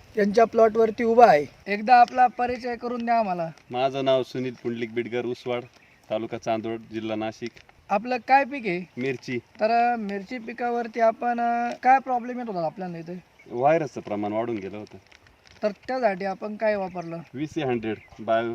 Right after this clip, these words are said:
Speaker 2: बेरेसिन कंपनीचं.
Speaker 1: शेतकरी मित्रांनो, आपण, अ, व्हिडिओमध्ये बघू शकता की या प्लॉटवरती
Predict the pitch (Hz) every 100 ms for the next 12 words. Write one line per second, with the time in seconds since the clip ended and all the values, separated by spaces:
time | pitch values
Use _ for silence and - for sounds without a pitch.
0 | 117 123 135 135 123 110 98 101 98 92
1 | 95 - - - 233 214 269 269 262 247
2 | 247 240 247 285 240 208 262 254 262 247
3 | 185 202 247 240 240 220 220 247 226 180
4 | - 180 165 - - - 254 262 269 -
5 | - 214 226 233 226 220 220 220 214 220
6 | 240